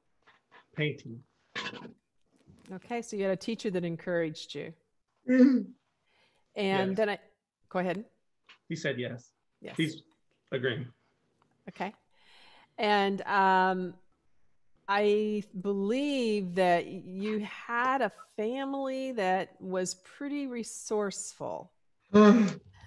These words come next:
Speaker 1: Yes.
Speaker 2: And, um, and, and you wanted a headset, but you guys couldn't afford it. So you began to get used to using the,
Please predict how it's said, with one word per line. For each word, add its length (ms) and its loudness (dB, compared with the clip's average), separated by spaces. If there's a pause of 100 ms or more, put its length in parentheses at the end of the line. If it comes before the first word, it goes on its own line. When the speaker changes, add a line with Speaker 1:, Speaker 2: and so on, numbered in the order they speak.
(280)
Speaker 1:
Yes. 420 -4 (1700)
Speaker 2:
And, 520 -2
um, 420 4 (1040)
and, 400 -2
and 180 -2
you 100 2
wanted 260 2
a 80 4
headset, 760 0 (600)
but 220 -4
you 80 -2
guys 240 -2
couldn't 240 -4
afford 340 -4
it. 220 0
So 380 0
you 420 -4 (600)
began 340 0
to 100 -10
get 140 0
used 300 -6
to 80 -8
using 440 -4
the, 600 0